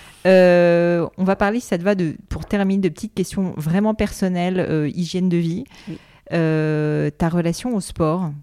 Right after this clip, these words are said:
Speaker 1: t'en fais, t'as pas le temps ? Tu
Speaker 2: Alors,
Speaker 1: t'y
Speaker 2: si.
Speaker 1: intéresses ?
Speaker 2: Euh, j'ai mon, vraiment, j'ai mon, mon rituel du samedi, en fait. Euh, je fais du Garuda.
Speaker 1: Qu'est-ce que
Speaker 2: Euh,
Speaker 1: c'est
Speaker 2: donc,
Speaker 1: que ça ?
Speaker 2: c'est une, c'est un dérivé du Pilate.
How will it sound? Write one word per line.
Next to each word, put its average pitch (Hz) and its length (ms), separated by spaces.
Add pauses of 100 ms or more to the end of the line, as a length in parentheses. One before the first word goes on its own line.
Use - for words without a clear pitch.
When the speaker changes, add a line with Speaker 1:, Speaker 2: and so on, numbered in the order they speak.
Speaker 1:
t'en 160 140
fais, 180 220
t'as 180 120
pas 151 120
le 147 80
temps ? 165 320 (260)
Tu 156 360
Speaker 2:
Alors, 160 180
Speaker 1:
t'y 165 60
Speaker 2:
si. 160 60
Speaker 1:
intéresses ? 151 520 (220)
Speaker 2:
Euh, 175 140
j'ai 175 200
mon, 160 400
vraiment, 202 360
j'ai 185 160
mon, 156 320
mon 156 160
rituel 190 580
du 165 120
samedi, 196 540
en 175 80
fait. 180 400
Euh, 160 300
je 160 100
fais 180 160
du 160 160
Garuda. 180 440 (680)
Speaker 1:
Qu'est-ce - 80 (240)
que - 60
Speaker 2:
Euh, - 20
Speaker 1:
c'est - 80
Speaker 2:
donc, 143 120
Speaker 1:
que - 40
ça ? 139 100
Speaker 2:
c'est 185 140
une, 151 800
c'est - 160
un 151 160
dérivé 226 420
du 196 140
Pilate. - 500